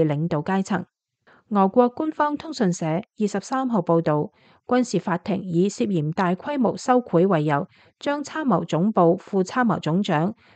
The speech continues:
沙馬林逮捕候審。沙馬林嘅住所亦被搜查。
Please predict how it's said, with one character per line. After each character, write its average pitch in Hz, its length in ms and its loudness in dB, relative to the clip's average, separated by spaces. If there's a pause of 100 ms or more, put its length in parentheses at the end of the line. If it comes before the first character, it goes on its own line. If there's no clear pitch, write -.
沙 285 260 0
馬 165 200 0
林 170 260 0 (180)
逮 160 200 2
捕 156 220 0
候 165 160 -4
審。 165 340 -2 (680)
沙 240 220 0
馬 190 160 2
林 170 200 0
嘅 170 140 2
住 165 140 0
所 165 260 0
亦 202 240 0
被 151 160 -2
搜 151 240 -6
查。 - 300 -6